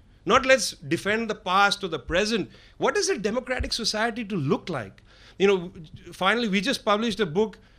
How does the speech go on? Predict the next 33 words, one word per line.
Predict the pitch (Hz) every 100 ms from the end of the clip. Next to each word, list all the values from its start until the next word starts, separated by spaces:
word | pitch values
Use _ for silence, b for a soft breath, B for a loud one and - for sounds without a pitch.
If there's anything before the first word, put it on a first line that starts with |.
| b _ 170
by | 165 175 175 170 -
Ambedkar, | 160 165 196 202 - 175
means | 180 170
Ambedkar's | 170 185 208 190 214
unfinished | 180 190 196 208 196 175
book | 196
called | 202 196
India | 175 175 196
and | 190 190
Communism, | 175 190 180 127 110 - b b
in | 196
which | 254 -
he | 285
makes, | 262 269 -
I | 254 247
think, | 277 214
the | 220
most | 247 285 -
powerful, | - 202 233 247 - 277 277 - b b b _ - - - -
uh, | 180 170 165 -
claim | 226 226 254 226
about | 185 190 202 202 - - -
anti-capitalist | 180 196 220 185 208 202 190 208 -
movements | 190 185 196 175
in | 160
India. | 147 135 107 B B B B
If | 269 - -
caste | - 262 370 - 339
is | 262 196
not | 233 262 208 - 135
destroyed | 180 - 190 196 202
in | 185 175
India, | 165 156 151 123